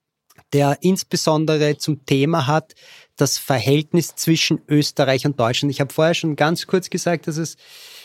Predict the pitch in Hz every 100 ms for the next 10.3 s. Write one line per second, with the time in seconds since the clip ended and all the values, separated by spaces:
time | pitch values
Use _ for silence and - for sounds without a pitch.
0 | - _ _ _ - - - 143 170 -
1 | 165 147 147 147 - - 139 131 135 147
2 | - - - 131 139 143 139 135 - -
3 | 143 135 147 - - 156 165 175 160 151
4 | 139 - - 143 131 139 147 143 - 139
5 | 151 - - 131 127 123 123 - 131 -
6 | - - _ - 131 131 143 120 131 151
7 | 147 - 120 - 120 170 196 165 156 139
8 | 143 151 139 135 131 127 - 135 143 -
9 | 151 127 131 131 123 - 120 127 - 151
10 | 165 190 -